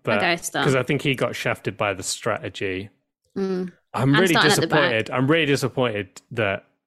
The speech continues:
Speaker 1: we didn't get to see his race pan out because he was very quick and just ended up on the worst possible strategy once Leclerc crashed. So, um, <sighs> fifth,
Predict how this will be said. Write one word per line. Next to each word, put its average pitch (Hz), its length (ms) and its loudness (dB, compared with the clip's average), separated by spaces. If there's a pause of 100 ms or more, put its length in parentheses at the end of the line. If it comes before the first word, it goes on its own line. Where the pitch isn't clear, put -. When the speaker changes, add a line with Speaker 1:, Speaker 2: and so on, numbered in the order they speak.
(200)
Speaker 1:
we 113 120 -4
didn't 110 200 -2
get 107 160 -6
to - 80 -14
see 98 440 -6 (560)
his 110 640 -4 (160)
race 107 440 -2
pan 101 280 -6
out 101 280 -4
because 110 260 -8
he 113 80 -2
was 104 120 -2
very 104 480 -2
quick - 540 -6 (140)
and 98 240 -10
just - 340 -8
ended 104 280 -6
up 92 140 -6
on 98 120 -6
the 95 80 -4
worst 98 460 -2
possible 101 320 -6
strategy 104 400 -6
once 87 280 -12
Leclerc 95 320 -16
crashed. - 380 -16
So, 95 260 -12 (580)
um, 120 600 0 (1500)
<sighs> - 40 -20 (500)
fifth, - 500 -10